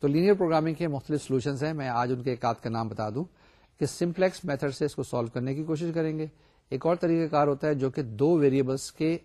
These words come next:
اگر آپ کے پاس لینئر پروگرامنگ کے پرابلمس ہیں تو گرافیکل میتھڈ سے بھی سالو کریں گے۔ ایک آدھ ایگزامپل اس کی لوں گا، لیکن زیادہ تر ہم جو اپنا ٹائم فوکس کریں گے وہ سمپلیکس میتھڈ کی طرف کریں گے۔ اس کی بیسس کے بعد پھر ہم ٹرانسپورٹیشن اور اسائنمنٹ پرابلمس کو سالو کریں گے۔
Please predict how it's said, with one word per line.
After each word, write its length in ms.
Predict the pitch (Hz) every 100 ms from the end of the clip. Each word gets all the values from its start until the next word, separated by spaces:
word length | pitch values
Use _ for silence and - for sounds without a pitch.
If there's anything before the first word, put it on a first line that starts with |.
| -
اگر 240 | 123 143
آپ 180 | 131 127
کے 60 | 131
پاس 320 | 127 127 127
لینئر 220 | 123 131
پروگرامنگ 400 | 123 120 120 123
کے 80 | 123
پرابلمس 460 | 120 113 117 113
ہیں 140 | 131 156 - _ _ -
تو 80 | 135
گرافیکل 440 | 139 135 151 151
میتھڈ 260 | 135 123 127
سے 120 | 147
بھی 120 | 139
سالو 300 | 135 131 117
کریں 260 | 117 107 107
گے۔ 80 | 107 - _ -
ایک 220 | 175 165
آدھ 120 | 151
ایگزامپل 400 | 139 123 139 135
اس 140 | 131 -
کی 80 | 175
لوں 180 | 170
گا، 80 | 151 139 - _ -
لیکن 200 | 139 147
زیادہ 260 | 127 160 175
تر 100 | 175
ہم 160 | 156 147
جو 140 | 151
اپنا 200 | 139 139
ٹائم 220 | 127 139
فوکس 300 | - 120 123
کریں 240 | 123 117 143
گے 40 |
وہ 100 | 156
سمپلیکس 680 | - - 127 135 139 - -
میتھڈ 340 | 117 - 117
کی 220 | - 151 180 -
طرف 240 | 120 123 -
کریں 240 | 104 95
گے۔ 80 | 92 - _ - _ _
اس 140 | 156 -
کی 80 |
بیسس 340 | 185 170 175 -
کے 100 | 151
بعد 200 | 139 139 -
پھر 80 |
ہم 140 | 139 120
ٹرانسپورٹیشن 640 | 123 117 - 131 131 160
اور 100 | 139
اسائنمنٹ 600 | 120 123 120 123 185 -
پرابلمس 400 | 127 110 120 135
کو 160 | - 156
سالو 280 | - 113 98
کریں 280 | 101 95
گے۔ 80 | 90